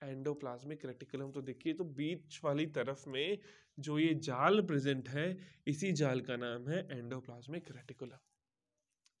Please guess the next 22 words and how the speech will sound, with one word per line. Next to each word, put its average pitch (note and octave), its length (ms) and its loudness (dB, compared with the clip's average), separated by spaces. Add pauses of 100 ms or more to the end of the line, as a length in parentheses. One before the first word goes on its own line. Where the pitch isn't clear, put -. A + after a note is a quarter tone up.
(380)
ठीक E3 160 -10
है। - 100 -14 (1500)
एंडोप्लाज्मिक F#3+ 720 6
रेटिकुलम D3 580 0 (340)
मेम्ब्रेन C#3+ 640 6
वाले E3 240 4
स्ट्रक्चर्स D3+ 500 -2
है, D#3+ 220 -8 (720)
इनकी E3+ 280 -4
मेम्ब्रेन्स D3 840 0
हैं, E3+ 340 -4 (340)
डबल C#3+ 420 6
मेम्ब्रेन C#3+ 460 2
है। C#3 260 -12 (800)
और C#4 200 0
जो B3 360 -6
एंडोप्लाज्मिक G3 600 -2
रेटिकुलम F#3+ 580 2
है D3 120 -4
ना D3+ 120 -4
हमारे D3 320 -6
पास, C3+ 380 -6